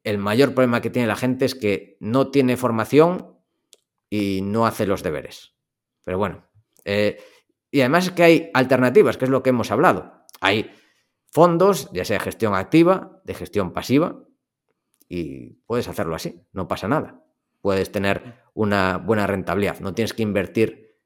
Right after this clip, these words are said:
por ti mismo. Para mí, de hecho, mi recomendación es que solo inviertas por ti mismo si te gusta, porque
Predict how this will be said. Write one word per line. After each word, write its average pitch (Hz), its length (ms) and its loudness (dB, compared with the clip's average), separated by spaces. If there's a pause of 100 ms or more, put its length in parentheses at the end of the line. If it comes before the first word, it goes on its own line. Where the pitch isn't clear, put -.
(120)
por 107 160 0
ti 113 100 -4
mismo. 90 380 -8 (280)
Para 90 120 -4
mí, 127 320 0
de 110 120 -2
hecho, - 500 -4 (680)
mi 107 100 -4
recomendación 104 720 0
es 107 160 -4
que 104 120 -4
solo 117 200 0
inviertas 117 400 0
por 104 180 -4
ti 117 80 -4
mismo 143 300 0
si 117 80 -8
te 95 120 -4
gusta, - 360 -6 (240)
porque - 480 -4